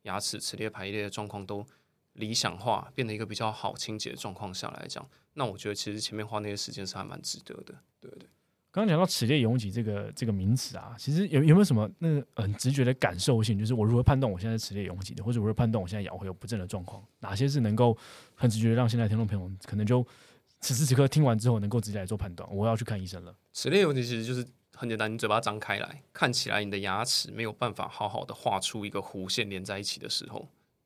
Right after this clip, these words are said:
Speaker 1: 它会有一点，呃，例如说像是 omega 型啊，就是那种凹陷的那种形状的时候，其实大概就是齿列有拥挤的状况。那咬合不正的时候，其实你在咬起来的时候、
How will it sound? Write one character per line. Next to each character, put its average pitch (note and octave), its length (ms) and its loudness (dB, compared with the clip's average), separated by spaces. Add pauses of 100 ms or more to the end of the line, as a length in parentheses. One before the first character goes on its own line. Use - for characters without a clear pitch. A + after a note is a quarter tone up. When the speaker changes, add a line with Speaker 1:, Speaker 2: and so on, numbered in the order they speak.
(600)
Speaker 1:
它 B2 140 -4
会 B2 160 0
有 G#2+ 160 0
一 A2+ 40 -2
点， A2 220 0 (220)
呃， G2+ 260 -4
例 B2 80 0
如 A2+ 160 -2
说 A#2 180 -2
像 A2+ 160 -4
是 G#2+ 100 -8
omega A2 520 -8
型 - 260 -6
啊， - 200 -16 (100)
就 - 100 -12
是 A2 120 -10
那 A#2 80 -10
种 - 80 -14
凹 A2 200 -4
陷 G#2 300 -8
的 - 280 -14 (200)
那 A2 100 -12
种 - 160 -12
形 - 200 -12
状 G2 180 -12
的 - 60 -14
时 - 120 -6
候， - 140 -10 (260)
其 - 140 -6
实 A#2+ 40 -4
大 A#2+ 100 2
概 A2+ 100 0
就 A2 80 -4
是 A2+ 100 -4
齿 A2 140 -6
列 G#2 100 -6
有 G2+ 80 -6
拥 G2 160 -12
挤 - 120 -10
的 - 60 -12
状 - 200 -12
况。 - 160 -12 (240)
那 F3+ 100 -4
咬 B2+ 140 4
合 B2+ 140 4
不 B2 140 -6
正 C3 180 0
的 A2 60 -2
时 B2 120 -2
候， A#2+ 60 2
其 A#2+ 120 -6
实 A2 160 -6
你 G2+ 120 -8
在 A#2+ 180 -4 (280)
咬 A2 180 0
起 A#2 120 -4
来 A2 80 -4
的 G#2+ 60 -6
时 A2+ 140 -4
候、 - 100 -8